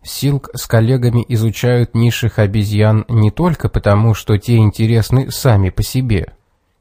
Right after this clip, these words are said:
Они наши родственники, хотя и более дальние, чем человекообразные. Развитие приматологии в тысяча девятьсот семидесятых,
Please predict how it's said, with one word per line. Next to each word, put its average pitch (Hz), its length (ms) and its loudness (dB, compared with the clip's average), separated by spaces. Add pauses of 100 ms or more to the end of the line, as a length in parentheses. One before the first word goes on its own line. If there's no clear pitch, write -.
Они 180 320 2
наши 180 360 0
родственники, 98 800 -2
хотя 107 340 -2
и 151 100 0
более 147 460 0
дальние, 151 520 0
чем 139 320 0
человекообразные. 110 1400 2 (640)
Развитие 139 580 0
приматологии 123 920 2
в - 100 -6
тысяча 131 340 -2
девятьсот 113 420 -2
семидесятых, 117 880 0